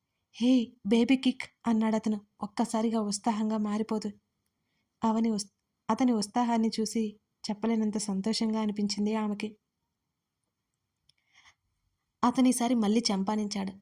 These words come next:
రెండు మూడు సార్లు కదలికల తర్వాత కదలికలు తెలియలేదు. "ఏమైంది?" మళ్ళీ మళ్ళీ ఆమె పొట్టని స్పృశిస్తూ అడిగాడు రిషి. "అది బజ్జునుంటుంది"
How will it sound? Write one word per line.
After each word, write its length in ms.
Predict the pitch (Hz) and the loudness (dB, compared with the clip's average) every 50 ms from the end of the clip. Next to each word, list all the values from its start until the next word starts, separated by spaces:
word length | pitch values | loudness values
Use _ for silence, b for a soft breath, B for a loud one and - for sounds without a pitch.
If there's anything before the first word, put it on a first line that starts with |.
| _ _ _ - | _ _ _ -6
రెండు 220 | 220 226 226 233 233 | -2 0 2 2 2
మూడు 180 | 226 226 214 | 2 2 0
సార్లు 280 | 202 - 233 240 247 254 | -2 -2 -2 -2 -2 -2
కదలికల 460 | - 226 208 208 214 220 220 220 220 | -2 -2 -2 0 -2 -2 -2 -4 -4
తర్వాత 380 | - 220 202 202 202 202 - 214 208 196 - _ _ - | -4 -4 -4 -4 -4 -4 -4 -6 -6 -8 -10 _ _ -8
కదలికలు 540 | 208 196 196 208 214 208 - 202 202 202 202 | -6 -4 -2 -2 -4 -2 -2 -2 -2 -2 -2
తెలియలేదు. 540 | 202 208 196 190 196 208 208 208 202 202 - - _ _ _ _ _ _ _ _ _ _ _ _ - | -2 -2 -2 -2 -2 0 0 -2 -2 -4 -6 -12 _ _ _ _ _ _ _ _ _ _ _ _ 0
"ఏమైంది?" 520 | 214 214 226 254 269 269 247 233 233 233 233 233 _ _ _ _ _ _ - | 2 2 4 4 4 4 2 2 2 0 -4 -6 _ _ _ _ _ _ -4
మళ్ళీ 260 | 214 220 220 226 247 247 | -2 0 0 0 0 0
మళ్ళీ 240 | 240 233 226 226 226 | 0 0 0 0 0
ఆమె 200 | 220 208 214 202 | 0 -2 -4 -4
పొట్టని 460 | 208 - 202 196 - 220 214 214 220 - _ _ _ _ _ - | -4 -6 -6 -4 -4 -4 -4 -4 -6 -8 _ _ _ _ _ -16
స్పృశిస్తూ 520 | - - - 226 220 - - 220 - - - 226 | -14 -8 -2 -2 0 0 0 -2 -4 -4 -4 -4
అడిగాడు 380 | 214 208 208 214 208 202 208 208 | -2 -2 -2 -2 -2 0 0 -2
రిషి. 260 | 202 196 - 208 208 - _ _ _ _ _ _ _ _ _ - | -2 -4 -4 -6 -6 -8 _ _ _ _ _ _ _ _ _ -4
"అది 220 | 190 190 185 220 226 | -4 -2 2 2 2
బజ్జునుంటుంది" 840 | 208 185 190 185 170 175 - 220 226 220 208 208 208 202 196 196 | 2 2 0 -2 -2 -2 0 0 0 0 0 0 0 -2 -2 -2